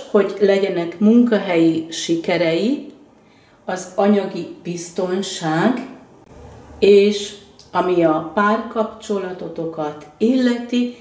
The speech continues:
számára kell a biztonság érzete, de a megbecsülés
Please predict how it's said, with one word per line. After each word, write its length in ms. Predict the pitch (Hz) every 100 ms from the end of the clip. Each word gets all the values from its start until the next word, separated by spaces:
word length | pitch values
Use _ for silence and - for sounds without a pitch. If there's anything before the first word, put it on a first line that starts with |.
| -
számára 960 | - - 185 180 180 170 160 160 - -
kell 420 | - 175 175 190
a 80 | 185
biztonság 1040 | 160 202 208 - 190 180 180 - 165 160 -
érzete, 600 | - 185 196 - 190 196 - - -
de 280 | - 220 240
a 140 | 226 233
megbecsülés 1500 | 262 311 - 165 160 160 - 220 214 202 190 196 - -